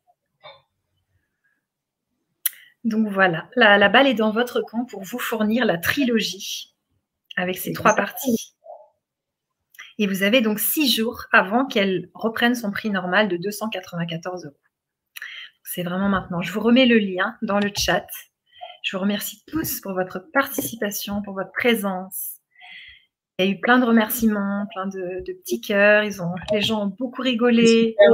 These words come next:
Speaker 2: gentil. Bah, j'espère bien, attendez. <laughs> Il faut savoir, si on rigole, on élève notre taux vibratoire. Allez-y,
Speaker 1: C'est ça.
Speaker 2: faites plaisir. <laughs>
Speaker 1: C'est génial.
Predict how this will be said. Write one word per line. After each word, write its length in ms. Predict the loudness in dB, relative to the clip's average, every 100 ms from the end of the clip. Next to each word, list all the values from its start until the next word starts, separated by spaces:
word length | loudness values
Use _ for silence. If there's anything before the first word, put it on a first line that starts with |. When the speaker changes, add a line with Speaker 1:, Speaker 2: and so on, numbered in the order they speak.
| 4
Speaker 2:
gentil. 380 | -4 -6 -6 -6 -8 -6 4
Bah, 100 | 6
j'espère 380 | 6 4 6 6 8
bien, 340 | 6 8 6
attendez. 640 | 6 4 6 6 8 6 4
<laughs> 1160 | 4 4 6 6 8 6 6 4 6 8 6 8
Il 80 |
faut 160 | 6 6
savoir, 400 | 2 0 -2 -2 -4 -10 -8 -6 -2 -2 -2 -8 -18
si 240 | -8 -2
on 80 | 2 2
rigole, 460 | 2 2 4 4 2 -2 -4
on 160 | 2
élève 360 | 4 6 4 2
notre 280 | 0 -2 -6
taux 240 | -8 -10
vibratoire. 680 | -8 -4 -4 -4 -6 -2 -2 -6 -6 4
Allez-y, 540 | 8 10 8 6 2
Speaker 1:
C'est 60 | 2
ça. 340 | 2 4 2 -2 -10 _ _
Speaker 2:
faites 100 | -12 -8
plaisir. 460 | -8 -6 -4 -4 -4 -8 -10 -10 -8
<laughs> 840 | -6 -4 -4 -4 -8 -10 -14 -8
Speaker 1:
C'est 120 | -4
génial. 640 | -2 0 2 4 4 2